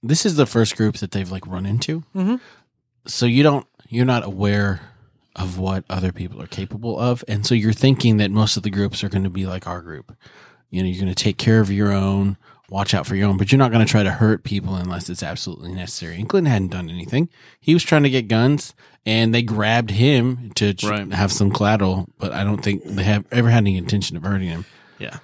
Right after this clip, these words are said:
Speaker 1: So I
Speaker 3: And I'm like, in a world where they see Vatos, you know, this season,
Speaker 1: Yeah.
Speaker 3: what would that have looked like? You know,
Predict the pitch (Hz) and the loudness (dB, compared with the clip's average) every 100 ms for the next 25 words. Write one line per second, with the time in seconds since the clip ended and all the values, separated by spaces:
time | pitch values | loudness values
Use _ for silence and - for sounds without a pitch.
0 | _ _ - 131 127 135 131 120 - - | _ _ -2 -2 0 -2 0 -2 -6 0
1 | 156 139 139 143 131 127 120 113 - 123 | 2 4 4 4 4 0 2 0 0 2
2 | 117 104 104 104 - 104 92 92 - - | 0 0 -2 -2 -4 -6 -6 -6 -6 -8
3 | _ 104 78 76 - _ _ 110 123 - | _ -8 -6 -8 -12 _ _ 0 2 2
4 | 95 90 90 95 104 _ _ _ _ _ | -2 -2 -4 -6 -8 _ _ _ _ _
5 | 117 95 - - 104 90 98 104 101 90 | 0 0 -4 -6 -2 0 0 0 0 -2
6 | 82 98 95 101 87 90 - _ _ _ | -4 -8 -6 -4 -2 -4 -10 _ _ _
7 | - 98 104 | -12 -10 -10